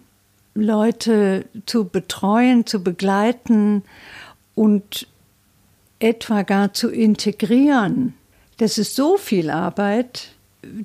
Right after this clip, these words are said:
das würde ohne uns überhaupt nicht gehen. Ich denke, dass die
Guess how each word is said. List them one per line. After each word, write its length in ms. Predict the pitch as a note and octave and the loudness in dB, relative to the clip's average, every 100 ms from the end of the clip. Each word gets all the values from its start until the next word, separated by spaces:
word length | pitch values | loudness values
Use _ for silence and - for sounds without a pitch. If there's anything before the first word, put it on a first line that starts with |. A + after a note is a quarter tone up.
| - | -4
das 260 | G#3 - | -2 0
würde 280 | G3 G3+ G3 - _ | 0 2 0 -2 _
ohne 260 | G3+ G#3+ A#3 | 2 2 4
uns 300 | G#3+ G3 - | 2 0 -2
überhaupt 840 | G3+ G3 F3 G3 F#3+ _ - - | -4 -2 0 -2 -6 _ -14 -4
nicht 400 | D#3+ C#3 - - | -4 -4 -8 -10
gehen. 380 | C3+ - - F3+ _ - _ - | -8 -8 -10 -12 _ -20 _ -4
Ich 220 | A3 - | -4 -2
denke, 1040 | G3+ A#3+ C#4 C#4 C#4+ C#4 C4 B3 F#3+ F#3+ | 2 4 4 2 2 4 4 2 0 -4
dass 580 | G#3 G#3 G3 - - - F3 A3 - _ _ _ _ - | 0 0 0 -4 -8 -8 -6 -6 -8 _ _ _ _ -14
die 760 | G#3 G3+ G#3 G3 F#3+ F#3 F#3 | -12 -4 0 4 4 4 2